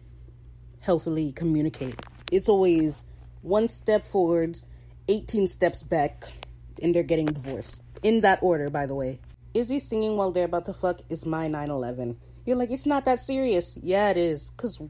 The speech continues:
I, why do you hate me? Why is this? I'd rather be smacked in the face with a brick of cocaine than have to see that shit again. Has Ed against the bookcase? Is that the bookcase? I don't know what it is. But anyway, Ed nods for him to continue. Per consent. We love that.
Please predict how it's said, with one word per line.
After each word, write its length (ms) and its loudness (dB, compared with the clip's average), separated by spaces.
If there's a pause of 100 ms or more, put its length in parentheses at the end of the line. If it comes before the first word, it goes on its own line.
(380)
I, 80 -2 (960)
why 120 0
do 60 -2
you 60 -2
hate 160 -2
me? 100 -6
Why 200 2
is 180 -2
this? 360 -6 (600)
I'd 240 4
rather 260 4
be 180 -4
smacked 400 -2
in 120 0
the 80 2
face 320 -4
with 160 -4
a 60 0
brick 420 -2
of 120 -4
cocaine 560 -4 (380)
than 140 0
have 160 0
to 100 -6
see 160 -8
that 180 -4
shit 180 -8
again. 300 -8 (140)
Has 380 0
Ed 100 0
against 400 -2
the 140 0
bookcase? 720 -2
Is 120 -8
that 140 2
the 60 0
bookcase? 520 -2
I 120 4
don't 200 2
know 140 4
what 240 0
it 140 -2
is. 180 -14 (300)
But 120 -12
anyway, 420 0 (420)
Ed 200 6
nods 280 4
for 120 0
him 180 2
to 120 -4
continue. 560 0
Per 640 0
consent. 720 -2
We 140 2
love 300 2
that. 380 -2